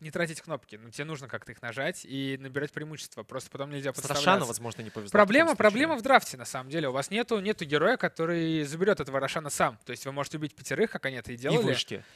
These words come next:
Speaker 1: И вышки. Вы не можете ни вышки, ни Рошана, ничего забирать. У вас просто нету дэмэджа до итемов на вайде, а там нужно очень много итемов. Возможно,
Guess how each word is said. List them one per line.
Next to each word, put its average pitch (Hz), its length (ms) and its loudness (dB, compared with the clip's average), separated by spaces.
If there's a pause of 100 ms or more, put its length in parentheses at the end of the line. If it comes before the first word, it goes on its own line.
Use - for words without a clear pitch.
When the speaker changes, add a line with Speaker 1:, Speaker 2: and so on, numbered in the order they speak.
Speaker 1:
И 185 100 4
вышки. 170 440 2
Вы 143 120 -2
не 170 80 -4
можете 190 240 -2
ни 160 80 -4
вышки, 196 300 0
ни 165 80 -4
Рошана, 220 340 4
ничего 170 260 -6
забирать. 156 460 -2 (240)
У - 60 -8
вас - 80 -10
просто 175 240 -4
нету 175 200 -8
дэмэджа 147 380 2
до 127 240 0
итемов 135 300 -6
на 131 40 -14
вайде, 123 280 -2
а 151 100 4
там 131 160 -4
нужно 139 240 -10
очень 127 260 -6
много 110 200 -8
итемов. 123 260 -14 (840)
Возможно, 127 760 -8